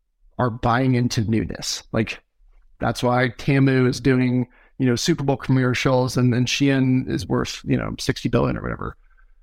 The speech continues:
So that consumer's not gonna change.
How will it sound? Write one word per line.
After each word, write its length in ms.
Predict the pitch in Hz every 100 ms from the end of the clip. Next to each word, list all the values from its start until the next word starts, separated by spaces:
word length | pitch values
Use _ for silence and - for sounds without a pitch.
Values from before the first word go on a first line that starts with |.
| _ _ _ _ -
So 480 | 180 160 143 - -
that 200 | 143 151
consumer's 400 | 156 143 240 196
not 120 | 139
gonna 120 | 120 104
change. 480 | 117 110 117 -